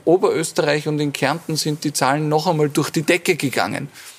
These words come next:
Das kann man in Vorarlberg vielleicht noch die Nähe zur Schweiz als Grund anführen, aber in Oberösterreich, in Kärnten keine Erklärung, wieso es dazu gekommen ist. Insofern bitte ich einmal um Verständnis.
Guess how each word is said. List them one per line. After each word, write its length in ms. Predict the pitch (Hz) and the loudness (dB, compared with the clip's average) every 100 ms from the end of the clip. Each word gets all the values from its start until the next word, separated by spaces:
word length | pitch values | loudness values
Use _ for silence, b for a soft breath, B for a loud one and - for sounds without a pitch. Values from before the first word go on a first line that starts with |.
| B B | B B
Das 140 | - - | -14 -6
kann 160 | 131 | 0
man 80 | 135 | 0
in 40 | 135 | 2
Vorarlberg 460 | 131 135 170 160 | 2 2 2 0
vielleicht 480 | 151 156 120 185 - | 2 2 4 2 0
noch 160 | 170 - | -2 0
die 100 | 160 | 0
Nähe 260 | 143 165 | 2 0
zur 160 | 160 151 | 0 -2
Schweiz 460 | 131 98 - - - | 0 2 2 0 0
als 220 | 139 - | 0 0
Grund 280 | 151 160 165 | 0 2 0
anführen, 480 | 147 151 180 185 208 B B B - | 0 0 0 0 -2 B B B -4
aber 180 | 123 135 | 0 2
in 80 | |
Oberösterreich, 720 | 135 156 202 175 - 143 143 | 2 4 2 2 0 0 2
in 100 | 147 | 0
Kärnten 480 | 123 131 143 - 175 B B B - - - - | -2 -2 -2 -2 -4 B B B -18 -16 -16 -14
keine 300 | - 180 196 | -4 -2 2
Erklärung, 560 | 175 160 147 147 156 147 B B B | 4 4 2 2 2 -2 B B B
wieso 260 | 151 - 151 | -2 2 0
es 100 | - | 2
dazu 300 | 117 - - | -2 -2 -2
gekommen 440 | 139 - 78 - | -2 -2 -2 -2
ist. 180 | 156 - | -6 -2
Insofern 440 | 170 190 175 175 B B B | 2 2 2 0 B B B
bitte 220 | - 214 208 | 0 0 2
ich 100 | 185 | 2
einmal 200 | 170 165 | 2 2
um 120 | 151 | 2
Verständnis. 640 | 156 - 156 175 190 175 | 0 0 0 0 -2 -2